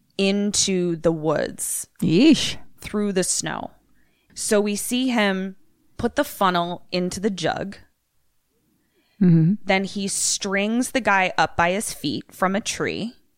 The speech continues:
Speaker 2: Mm-hmm.
Speaker 1: Then he puts the funnel and the jug underneath the dude. And then he very strategically slits the man's throat.
Speaker 2: Whoa.
Speaker 1: And the blood funnels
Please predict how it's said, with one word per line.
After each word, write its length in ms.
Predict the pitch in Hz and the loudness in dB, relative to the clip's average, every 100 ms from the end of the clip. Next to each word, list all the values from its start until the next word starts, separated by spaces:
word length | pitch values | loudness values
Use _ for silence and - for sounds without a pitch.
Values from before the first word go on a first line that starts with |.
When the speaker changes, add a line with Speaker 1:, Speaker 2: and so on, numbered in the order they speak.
| - | -2
Speaker 2:
Mm-hmm. 840 | 190 175 175 160 180 170 170 233 311 - - - _ | 2 4 4 2 2 2 4 4 2 -2 -16 -20 _
Speaker 1:
Then 220 | 180 190 190 | -2 0 0
he 180 | 180 202 | -4 -6
puts 380 | - 214 - | -2 -2 -2
the 120 | - 269 | -4 -4
funnel 580 | - 214 202 202 208 - | 0 0 2 2 0 -2
and 220 | 175 185 | -2 0
the 60 | 185 | -2
jug 500 | 165 170 160 165 - - | 0 2 4 2 -4 -6
underneath 840 | 175 175 190 190 175 175 - - - - | -4 -2 0 0 -2 -4 -8 -20 -20 -2
the 160 | 202 | -2
dude. 460 | 185 160 143 165 220 - _ _ _ _ _ _ _ _ _ | 2 0 0 -4 -8 -18 _ _ _ _ _ _ _ _ _
And 160 | 180 185 | -2 0
then 160 | 170 170 | 0 -2
he 240 | - 185 | -6 -8
very 720 | 170 165 165 165 180 202 226 - | -4 0 4 4 2 -2 -6 -10
strategically 1120 | - - 233 - 190 170 165 - 160 160 160 _ _ _ _ - | -10 -4 -2 -2 -4 -4 -6 -4 -4 -4 -6 _ _ _ _ -10
slits 520 | - - 143 143 - | -6 -2 -2 -4 -2
the 100 | 190 | 0
man's 400 | 196 214 247 - | 0 0 -2 -4
throat. 420 | 190 147 160 233 - - | -4 -2 -2 -4 -8 0
Speaker 2:
Whoa. 560 | - 151 139 - - - - _ - | 4 4 2 -2 -4 -8 -20 _ -6
Speaker 1:
And 160 | 175 165 | -4 -2
the 60 | |
blood 440 | 160 170 156 160 160 | -2 0 2 2 0
funnels 840 | - - 190 180 180 180 180 | -10 0 2 2 2 0 0